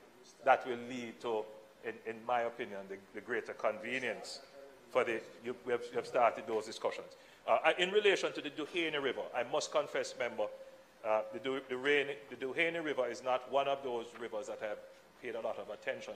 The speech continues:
to. It has come up, however, when we were looking at the eventual demobilization of the, the Riverton City Dome. It is one of the rivers that has been affected badly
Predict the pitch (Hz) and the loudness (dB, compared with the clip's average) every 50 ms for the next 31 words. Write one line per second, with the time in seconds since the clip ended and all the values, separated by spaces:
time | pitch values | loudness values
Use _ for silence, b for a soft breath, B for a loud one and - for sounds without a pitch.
0 | - - 98 - - 139 139 - - - 180 160 143 127 - - - 120 113 104 | -12 -14 -12 -4 -2 -2 -2 0 0 0 0 4 2 2 2 0 -2 -2 -2 -2
1 | 95 - - - - - b b b b b b b b b - - 117 120 120 | -4 -6 -10 -14 -14 -20 b b b b b b b b b -4 2 2 2 2
2 | 120 123 120 120 120 123 123 120 113 110 - 120 107 101 101 101 98 - - 110 | 2 -2 2 4 4 4 4 2 -2 -4 -4 -6 -6 -6 -10 -12 -8 0 2 2
3 | - - - - - - - - - - - - - - - - 110 110 110 110 | 2 0 -4 -16 -18 -20 -20 -20 -20 -20 -20 -20 -20 -18 -12 -8 -6 -6 -6 -6
4 | - 135 117 107 131 139 131 - - - 127 113 110 - 123 127 127 135 135 131 | -6 -6 -4 2 6 6 6 6 4 0 0 0 0 -2 -4 -4 0 0 0 2
5 | 127 120 120 110 104 104 101 107 101 98 95 - 110 95 95 95 - 110 98 101 | 2 2 2 2 0 0 -4 -6 -8 -8 -6 -6 -6 -6 -6 -4 -2 -2 -2 -2
6 | 104 101 101 95 - - - 101 110 107 107 101 - 110 98 92 - - 107 - | -4 -6 -6 -8 -10 -10 -8 -4 -4 -2 -4 -4 -6 -6 -10 -10 -10 -14 -14 -14
7 | - 95 90 - - - - - - 107 101 90 - - - - - 107 - 110 | -14 -16 -16 -16 -20 -20 -16 -8 -4 -4 -2 -4 -6 -12 -18 -20 -18 -14 -12 -10
8 | 104 107 113 113 110 107 - 117 113 117 107 98 101 98 104 101 - - 101 - | -4 -2 -2 -2 -2 -2 -4 -4 -4 -4 -4 -4 -4 -4 -4 -6 -6 -6 -8 -8
9 | 104 98 101 92 - - - 175 151 - - - 127 101 - - - - - - | -8 -12 -12 -14 -8 -2 0 0 0 0 -2 -6 -8 -8 -8 -14 -20 -20 -20 -20
10 | - - - - - 139 156 147 139 - 123 113 | -20 -20 -8 2 6 8 8 8 8 6 -2 -8